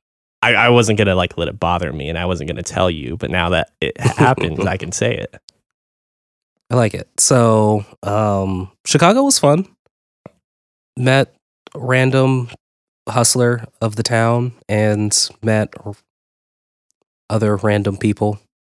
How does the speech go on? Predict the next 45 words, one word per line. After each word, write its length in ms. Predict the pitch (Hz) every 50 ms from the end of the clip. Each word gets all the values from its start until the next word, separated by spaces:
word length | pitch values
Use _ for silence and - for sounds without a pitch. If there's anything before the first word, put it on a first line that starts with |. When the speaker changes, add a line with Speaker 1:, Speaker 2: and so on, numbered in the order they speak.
| _ -
Speaker 2:
Kinda 180 | 123 117 117
just 200 | 107 107 - -
walked 200 | 104 104 - -
around, 340 | 98 98 98 101 101 101 101 - _
did 100 | - 104
a 40 | 101
lot 140 | 101 95 92
of 60 | 95
shopping, 420 | - 98 90 90 - 95 95 92 - _ _
lost 220 | - 113 110 - 113
my 60 | 98
wife 200 | 90 90 90 -
a 40 | 90
couple 260 | - 90 85 - 85
of 60 | 82
times. 360 | - 87 87 92 92 - - - _ _ _ _ - _
Speaker 1:
Yeah, 220 | 147 143 151 139
we 120 | 131 135 120
heard, 420 | - - 170 165 143 113 104 101
we 140 | - 123 123
heard 200 | 113 131 143 131
you 120 | 117 104 98
lose 180 | 104 101 98
your 80 | 101 98
wife, 300 | 95 92 92 92 - -
actually. 480 | 85 87 - - - - 85 82 92 92
And 320 | 90 85 92 95 - - _ _ _ _ _ _ -
at 140 | 117 113
that 220 | - 127 139 143 -
point, 380 | - - 120 110 101 87 - - _ _ _ -
I, 260 | 107 101 104 117 139 127
I 100 | 123 135
can't 160 | - 160 139
remember 220 | 117 117 110 104 101
the 80 | 98
joke 280 | 95 98 104 98 95 -
we 80 | 90 90
used, 420 | 92 95 98 87 92 - - _
but 320 | 90 85 85 - - - _ _ _ _ _ _ _ _ _ _ _ _ _ _ _ _ _ _ _ _
maybe 160 | - 101 98 101
about 220 | 98 101 95 90
getting 260 | - 104 101 98 92
a 60 | 95
new 220 | 92 92 92 90 90
wife? 340 | 87 92 107 123 - -